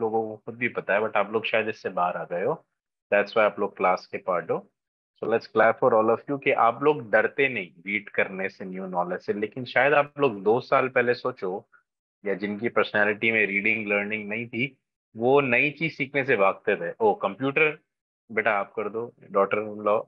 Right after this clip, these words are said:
बेटा आप कर दो", you know, किसी और पे डालते थे।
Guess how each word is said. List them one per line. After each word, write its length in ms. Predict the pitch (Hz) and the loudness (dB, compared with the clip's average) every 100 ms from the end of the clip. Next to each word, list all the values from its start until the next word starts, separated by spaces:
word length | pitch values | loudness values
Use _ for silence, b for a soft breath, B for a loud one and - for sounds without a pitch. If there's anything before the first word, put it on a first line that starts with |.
| _ - | _ -8
बेटा 160 | 104 104 | 0 0
आप 160 | 104 - | 0 0
कर 120 | 104 | 0
दो", 120 | 113 123 _ - | -2 -6 _ -10
you 100 | 95 | -8
know, 140 | 120 131 _ | -8 -10 _
किसी 220 | 107 - | -10 2
और 180 | 110 107 | 4 6
पे 120 | 107 | 4
डालते 340 | 101 95 95 147 | 2 0 0 -2
थे। 180 | 156 | -2